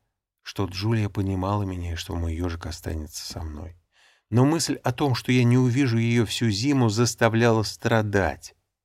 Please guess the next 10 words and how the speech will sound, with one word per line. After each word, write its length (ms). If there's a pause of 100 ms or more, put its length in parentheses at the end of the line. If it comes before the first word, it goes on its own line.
(480)
Это 180
был 280
один 520
из 140
таких 420
моментов, 460
когда 320
плачешь 720
без 460
остановки. 720